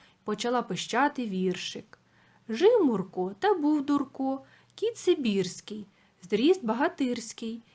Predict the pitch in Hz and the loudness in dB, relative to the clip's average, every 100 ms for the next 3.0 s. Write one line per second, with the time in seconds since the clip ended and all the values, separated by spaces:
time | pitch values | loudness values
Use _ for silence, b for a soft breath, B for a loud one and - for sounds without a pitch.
0 | b 226 226 - 262 233 196 180 - 311 | b -6 -4 0 2 2 2 -2 0 2
1 | 508 - 175 175 b b - - 202 208 | 2 -2 -6 -8 b b -20 -6 -2 0
2 | 233 - 370 330 202 226 320 - 185 180 | -2 -2 0 0 -2 0 -2 -2 -6 -6